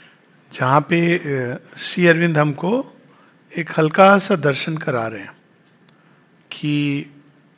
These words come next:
मनुष्य से वो क्या बनाना चाह रहे हैं हम सबको।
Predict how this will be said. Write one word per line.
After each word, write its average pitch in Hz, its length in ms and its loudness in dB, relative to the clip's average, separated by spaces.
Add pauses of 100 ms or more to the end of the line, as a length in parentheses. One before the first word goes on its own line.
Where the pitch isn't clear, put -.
(420)
मनुष्य 165 680 0
से - 280 0
वो 196 160 0
क्या 170 260 4
बनाना 131 420 0
चाह 107 240 -6
रहे 107 120 -10
हैं 98 80 -12
हम 113 100 -12
सबको। - 420 -16